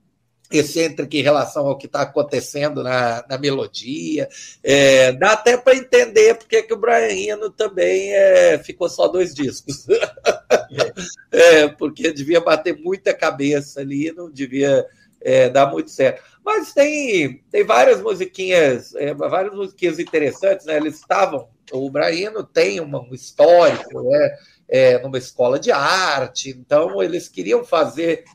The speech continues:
um, um disco de arte rock. Então tem, tem disco, tem uma faixa, eu acho que é dois H B, né, que, é,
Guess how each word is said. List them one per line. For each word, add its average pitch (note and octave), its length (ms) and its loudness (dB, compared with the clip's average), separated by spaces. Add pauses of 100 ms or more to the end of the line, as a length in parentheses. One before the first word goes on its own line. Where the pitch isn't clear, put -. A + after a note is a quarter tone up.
(120)
um, E3+ 440 -4
um D3+ 40 -16
disco D3+ 420 -4
de C3 120 0
arte C#3+ 400 -4
rock. - 460 -6 (520)
Então D3+ 240 2
tem, D#3 440 0
tem C3+ 240 -8
disco, D3+ 480 -6 (220)
tem C3+ 380 -6
uma B2 160 -6
faixa, D3 500 -2
eu C3+ 40 -2
acho B2+ 160 -6
que C3+ 80 -8
é B2+ 40 -8
dois C#3+ 320 -2
H B2 260 -2
B, D3+ 480 -4
né, D3+ 180 -4
que, B2+ 400 -10 (340)
é, B2 680 4